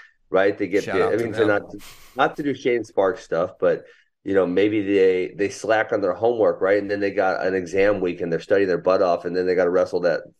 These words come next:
Speaker 1: Friday or something, you know, and they haven't been barely sleeping at all.
Speaker 2: Bring it up. You say it.
Speaker 1: You know?
Speaker 2: Bring it
Speaker 1: No,
Speaker 2: up.
Speaker 1: I don't, I don't mess with the girlfriends.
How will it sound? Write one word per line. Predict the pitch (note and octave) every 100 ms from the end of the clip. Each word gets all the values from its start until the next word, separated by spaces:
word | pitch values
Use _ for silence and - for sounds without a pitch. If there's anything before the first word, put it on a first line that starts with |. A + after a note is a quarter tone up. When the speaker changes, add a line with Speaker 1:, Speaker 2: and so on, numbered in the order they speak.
| _
Speaker 1:
Friday | F2+ F#2 F2
or | D#2
something, | - D#2+ D2+ D2 D#2+
you |
know, | D#2+ E2 F2+
and | F2
they | E2+ F2
haven't | F2 E2+ B1 -
been | F2+
barely | E2+ F2+ F2
sleeping | - F#2+ F#2 D2
at | C2
all. | B1 - - _ _
Speaker 2:
Bring | G2 G#2
it | A#2+
up. | C3+ A2+ - _ _ _ _
You | G#2
say | - A#2+ G#2
it. | - -
Speaker 1:
You | G#2+
know? | F#2 F#2+ - _ _ _ _
Speaker 2:
Bring | A2+ C3
it |
Speaker 1:
No, | G2 F#2 E2+
Speaker 2:
up. | G2
Speaker 1:
I |
don't, | F#2+ E2+ -
I | A2
don't | G#2+
mess | G2 -
with | F2
the |
girlfriends. | F2 E2+ - D2 C#2+